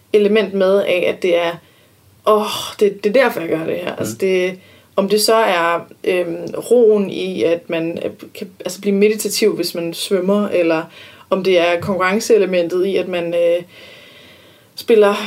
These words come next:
Speaker 1: badminton eller fodbold eller et eller andet, eller om det er leg,
Speaker 2: Mm.
Speaker 1: øhm, med sådan en, altså, skattejagt, altså sådan noget O-løb,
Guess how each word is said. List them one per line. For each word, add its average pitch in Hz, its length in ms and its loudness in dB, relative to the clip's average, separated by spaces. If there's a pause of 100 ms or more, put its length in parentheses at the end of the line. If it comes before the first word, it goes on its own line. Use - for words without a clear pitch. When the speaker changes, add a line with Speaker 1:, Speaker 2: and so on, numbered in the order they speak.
(120)
Speaker 1:
badminton 214 520 2
eller 202 140 0
fodbold 214 300 4
eller 196 60 2
et - 40 4
eller 196 140 2
andet, 202 260 0 (120)
eller 196 160 2
om 196 80 -2
det 202 120 2
er 196 40 2
leg, 196 420 2 (360)
Speaker 2:
Mm. 113 260 -12 (320)
Speaker 1:
øhm, 180 720 0
med 196 100 -4
sådan 190 300 -2
en, 180 200 -6
altså, 185 340 -4 (120)
skattejagt, 180 880 -2
altså 180 240 -6
sådan 190 180 -6
noget 170 280 -2
O-løb, 180 460 0